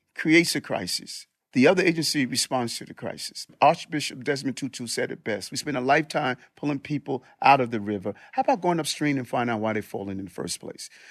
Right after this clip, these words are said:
So everyone is in a silo. Instead of the connection, it's not how much money we spend,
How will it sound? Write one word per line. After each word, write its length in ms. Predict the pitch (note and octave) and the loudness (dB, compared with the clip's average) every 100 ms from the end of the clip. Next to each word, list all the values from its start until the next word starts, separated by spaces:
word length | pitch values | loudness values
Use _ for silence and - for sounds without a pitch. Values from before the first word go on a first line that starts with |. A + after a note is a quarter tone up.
| - | -4
So 260 | - F3 - | 6 6 8
everyone 400 | G#3+ C#4+ C4 G#3 | 8 8 6 2
is 220 | D3 C#3+ | 0 0
in 140 | D#3 | 0
a 60 | A#2 | 2
silo. 680 | - - D3 D3 G2 D2+ D2+ _ - - - | 2 2 2 2 0 -4 -8 _ -20 -10 2
Instead 420 | D3+ - - B3+ | 6 6 4 6
of 220 | B3+ A3 F#3+ | 6 4 -2
the 80 | |
connection, 920 | D3+ - D3 B2+ C3+ F#3 A3+ - G#2+ G#2 | -4 -2 -2 0 4 6 6 2 0 0
it's 160 | C3 | 2
not 160 | F#3 C#4 | 4 6
how 80 | B3+ | 6
much 240 | G#3 - | 4 2
money 440 | B2 D3 G3+ A#3 | -2 4 6 6
we 200 | D3+ A#2+ | 4 0
spend, 460 | G#2+ - - F#2 F2+ | 0 -2 -4 -6 -8